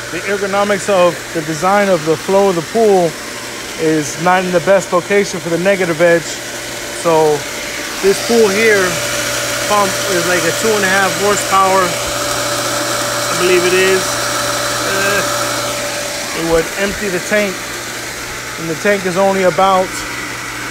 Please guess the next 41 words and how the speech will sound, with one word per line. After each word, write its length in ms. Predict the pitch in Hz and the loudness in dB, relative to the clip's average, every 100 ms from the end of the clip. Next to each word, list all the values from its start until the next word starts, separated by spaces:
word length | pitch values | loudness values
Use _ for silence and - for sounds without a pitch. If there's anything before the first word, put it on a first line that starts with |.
| - | -4
I 100 | 170 | 2
would 140 | 180 170 | 2 2
say, 240 | 190 175 | 0 0
five 320 | - 202 196 | 2 2 2
feet, 240 | - 214 208 - - - | 2 -4 -4 -8 -8 -2
maybe 280 | 185 202 190 | 0 2 0
six 320 | - 214 - | 0 -2 -2
feet 180 | 220 202 | -2 0
long, 340 | 180 190 190 190 185 - - - - | 4 4 4 2 -2 -8 -10 -10 -4
two 140 | - 208 | 0 0
feet 280 | - 208 185 | 0 0 4
wide 460 | 190 190 190 185 175 - - - - - - | 4 6 6 4 -2 -8 -10 -8 -8 -8 -2
by, 320 | 156 165 170 165 | 2 4 6 6
uh, 400 | 165 165 160 151 - | 6 6 4 0 -6
two 120 | - | -2
and 100 | 202 | 0
a 40 | 190 | 2
half 220 | 190 190 | 2 0
feet 240 | - 190 151 | 0 -4 -2
deep. 240 | 214 202 - - - - - - 156 | -2 -2 -4 -10 -10 -10 -10 -6 2
It 40 | 160 | 2
would 100 | 170 | 4
empty 240 | 202 180 196 | 0 -2 0
the 140 | 175 | 0
tank, 340 | - 202 196 170 | 0 0 0 0
and 100 | 170 | 0
it 140 | 160 156 | 0 2
burnt 240 | 190 180 | 2 2
it 100 | 180 | 4
all 240 | 180 180 | 4 6
up. 180 | 208 190 - - - - 160 | 6 4 0 -10 -8 -6 -2
And 100 | 175 | 0
they 100 | 185 | 4
never 240 | 202 196 | 4 4
had 260 | 180 202 165 | 4 4 4
this 220 | 190 151 | 2 2
valve 320 | 196 208 208 | 4 4 4
here, 280 | 165 170 151 135 | 2 2 2 0
so 120 | 165 | 0
all 220 | 160 | 4
the 80 | 185 | 4